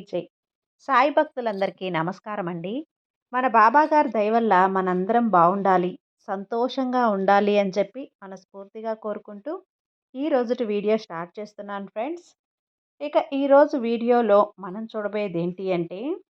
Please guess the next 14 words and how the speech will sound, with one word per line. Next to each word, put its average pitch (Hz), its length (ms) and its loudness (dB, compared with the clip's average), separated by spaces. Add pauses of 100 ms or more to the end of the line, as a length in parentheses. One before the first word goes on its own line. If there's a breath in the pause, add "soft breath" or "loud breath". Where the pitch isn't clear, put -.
(220)
తల్లి, 185 340 -6 (1120)
నీ 320 180 0 (100)
ఎదుగుదలను 311 680 6
చూసి 277 320 -2 (140)
ఓర్వలేని 233 540 4
వాళ్ళు, 190 360 2 (300)
నీ 214 180 -12 (140)
సంపాదనను 220 840 -8
చూసి 202 360 -6 (640)
ఓర్వలేని 220 640 2
వాళ్ళు, 190 340 2 (280)
నిన్ను 208 260 -14
వెనక్కి 196 480 -8
లాగాలని 208 600 -2